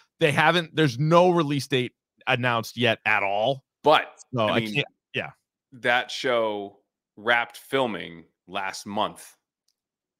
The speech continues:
Speaker 2: Right?
Speaker 1: No,
Speaker 2: So
Speaker 1: I
Speaker 2: you
Speaker 1: thought
Speaker 2: got
Speaker 1: it, I thought it started last month.
Speaker 2: Oh, I thought it ended. I thought
Speaker 1: Oh,
Speaker 2: we, they were
Speaker 1: okay.
Speaker 2: done. I thought I read something they were done. So, like,
Speaker 1: Oh, well, then it should
Speaker 2: it's
Speaker 1: definitely
Speaker 2: January
Speaker 1: Yeah.
Speaker 2: eighth. So, like,
Speaker 1: Yeah.
Speaker 2: you got, it's gotta come out this year.
Speaker 1: Okay. All right.
Speaker 2: Has to.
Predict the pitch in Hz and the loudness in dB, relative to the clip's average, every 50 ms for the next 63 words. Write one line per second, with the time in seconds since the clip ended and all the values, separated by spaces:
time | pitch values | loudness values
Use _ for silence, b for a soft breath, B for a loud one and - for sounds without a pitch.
0 | _ _ _ _ _ - 190 185 196 196 170 180 196 196 220 131 123 - - - | _ _ _ _ _ -8 -2 2 4 6 6 6 6 6 4 4 4 4 0 -8
1 | _ _ _ _ - 165 180 185 226 185 143 - - - - - 180 190 185 139 | _ _ _ _ -4 -4 0 2 2 2 2 -2 -6 -8 0 2 4 4 4 4
2 | 101 87 98 92 85 80 - - 95 82 - - _ _ _ _ - - - 117 | 0 -6 -6 -6 -6 -6 -8 -12 -18 -18 -18 -18 _ _ _ _ -18 -14 -12 -10
3 | 104 - - - 180 151 98 92 - 92 113 151 - - - _ _ _ _ _ | -10 -10 -10 -10 -10 -10 -12 -12 -12 -10 -10 -10 -10 -12 -16 _ _ _ _ _
4 | _ - - 101 127 151 175 196 185 165 160 113 107 98 98 92 82 - 110 123 | _ -16 -10 -4 -2 0 2 2 2 0 0 0 -2 -2 -2 -4 -2 -2 -2 -2
5 | 104 85 82 95 110 - 151 139 131 127 117 - 120 110 107 101 98 95 92 - | -2 -4 -4 -4 0 0 2 2 2 0 -2 -4 -6 -4 -4 -4 -4 -4 -6 -4
6 | - 113 107 92 82 82 - 120 107 101 95 95 143 127 82 _ _ _ _ _ | -2 -2 -2 -2 -6 -10 -10 -8 -8 -6 -6 -6 -6 -6 -8 _ _ _ _ _
7 | _ _ _ - 117 123 110 123 120 104 - - 117 92 113 113 113 101 85 - | _ _ _ -10 -8 -6 -4 -4 -6 -6 -8 -12 -12 -6 -4 -4 -4 -4 -4 0
8 | - 147 156 151 135 120 117 117 113 110 107 104 98 90 _ _ _ _ _ _ | 4 6 6 6 4 2 0 0 0 0 -2 -4 -8 -12 _ _ _ _ _ _
9 | _ _ _ _ _ - 131 113 95 95 95 - - - - _ _ - - - | _ _ _ _ _ -2 -2 -2 -2 -4 -10 -16 -20 -20 -20 _ _ -14 -8 -8
10 | 117 101 98 95 90 101 113 139 143 120 101 - - _ - 135 113 - - 135 | -4 -2 -2 -4 -4 -4 -2 0 0 0 0 -4 -12 _ -10 -10 -10 -6 0 0
11 | 113 101 90 - - 95 87 80 82 - 90 - - - - 131 120 _ _ _ | 0 0 0 -4 -12 -16 -16 -16 -16 -18 -20 -20 -14 -8 -8 -8 -8 _ _ _
12 | _ _ - 135 131 - _ _ _ _ - 139 120 92 - - - - | _ _ -12 -12 -12 -12 _ _ _ _ -4 -2 -2 -2 -2 -6 -18 -14